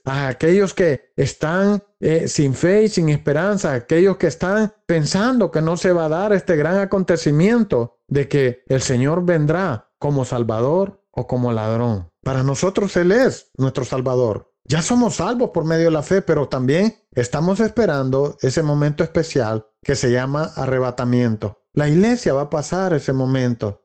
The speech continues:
Un momento donde vamos a ser tomados, dice la Biblia,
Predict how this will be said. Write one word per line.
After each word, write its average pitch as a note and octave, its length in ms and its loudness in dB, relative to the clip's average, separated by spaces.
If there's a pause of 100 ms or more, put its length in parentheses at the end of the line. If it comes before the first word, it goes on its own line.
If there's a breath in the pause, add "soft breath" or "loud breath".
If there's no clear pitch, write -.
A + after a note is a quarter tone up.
(140)
Un C#3+ 80 2
momento E3+ 460 2
donde E3 280 2
vamos D3+ 360 0
a F3 80 -2
ser F3 300 0
tomados, F#3 600 0
dice G3 240 2
la G3+ 120 2
Biblia, F#3+ 580 2